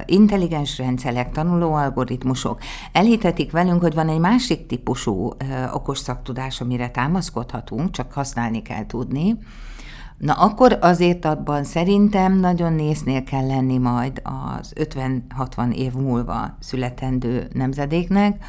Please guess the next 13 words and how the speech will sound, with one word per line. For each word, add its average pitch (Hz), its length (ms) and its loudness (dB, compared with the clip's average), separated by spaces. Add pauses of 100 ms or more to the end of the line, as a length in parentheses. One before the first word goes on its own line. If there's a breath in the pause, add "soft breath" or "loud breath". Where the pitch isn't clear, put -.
(420 loud breath)
hogy 170 220 4
ebből 143 420 4
mit 151 240 -2
hisz 135 260 -2
el, 131 580 -4 (720 soft breath)
hogy 160 160 0
hajlandó-e 160 1040 4
úgy 147 220 0
élni 135 340 0
az 127 180 -2
életét, 156 640 0
hogy, 175 340 2
ö, 160 300 4